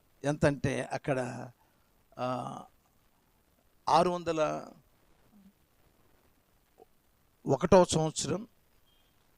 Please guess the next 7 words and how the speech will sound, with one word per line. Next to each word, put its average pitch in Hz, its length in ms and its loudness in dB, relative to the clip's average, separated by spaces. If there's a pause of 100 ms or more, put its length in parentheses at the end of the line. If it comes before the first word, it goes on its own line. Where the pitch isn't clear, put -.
(720)
ఇరవై 180 760 2 (720)
ఏడు 175 340 6
రోజులు 180 560 4
అని 131 380 -4 (380)
రాయబడి 135 420 0
ఉంది 117 180 -8
ప్రియులారా. 110 500 -12